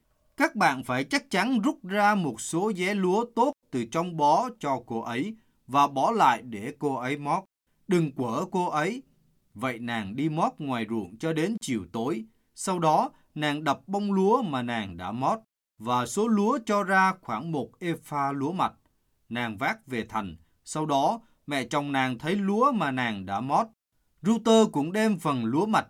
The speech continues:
rang còn lại trong bữa ăn của nàng và đưa cho bà. Mẹ chồng nàng bảo nàng, "Hôm nay con đã mót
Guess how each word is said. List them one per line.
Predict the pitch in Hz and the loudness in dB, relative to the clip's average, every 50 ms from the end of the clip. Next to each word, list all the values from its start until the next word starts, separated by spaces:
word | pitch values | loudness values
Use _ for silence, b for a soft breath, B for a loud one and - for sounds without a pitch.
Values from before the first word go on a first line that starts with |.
| 131 131 | -6 -4
rang | 160 185 196 196 196 180 - | 0 2 2 2 2 0 -2
còn | 151 135 123 117 117 | 0 0 0 0 2
lại | 120 113 104 98 87 80 - | 2 2 2 2 -2 -6 -8
trong | - 180 185 160 | -8 -6 -4 -4
bữa | 135 123 131 | -4 -4 -4
ăn | - - 185 185 190 196 170 | -4 -6 -4 -4 -2 -2 -4
của | - 120 117 | -4 -4 -4
nàng | 123 131 123 117 104 92 82 - _ _ _ | -2 -2 -2 -2 -4 -6 -10 -14 _ _ _
và | - 104 110 107 | -8 -6 -6 -6
đưa | 113 151 147 156 151 147 | -4 -4 -2 0 0 -2
cho | - - 156 143 | -2 -2 -4 -4
bà. | 131 127 117 104 92 82 78 - _ _ _ _ _ _ _ - | -2 0 0 0 0 -4 -8 -16 _ _ _ _ _ _ _ -6
Mẹ | 143 147 143 | -4 -2 -2
chồng | 123 - 151 143 135 135 131 | -2 0 -2 -2 -2 -2 -2
nàng | 131 127 123 117 110 104 | 0 0 0 0 -2 -4
bảo | 104 101 117 160 | -4 -4 -2 -2
nàng, | 165 143 127 110 98 90 - _ _ _ _ _ _ _ | -2 -2 -2 -4 -6 -10 -14 _ _ _ _ _ _ _
"Hôm | - 233 226 220 226 | -2 -2 0 2 4
nay | 233 233 233 233 | 4 4 4 4
con | 220 - 220 220 226 214 160 | 2 2 4 4 4 4 4
đã | 131 120 | 0 0
mót | 123 143 165 190 233 | 0 2 2 2 2